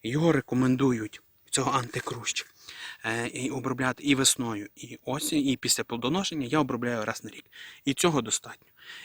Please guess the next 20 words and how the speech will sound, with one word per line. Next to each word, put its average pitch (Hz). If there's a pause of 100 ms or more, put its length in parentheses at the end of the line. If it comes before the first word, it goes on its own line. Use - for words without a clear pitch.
І 120
я 143
вже, 131 (420)
вже 123
в 160
мене 135 (540)
х-, -
хруща, 139 (500)
від 120
хруща, 139 (140)
е, 113
клубні-, 110
е, 113
полуниця 120
не 110
пропадає. - (560)
Отака 127
обробка 110
після 110 (180)
плодоношення. -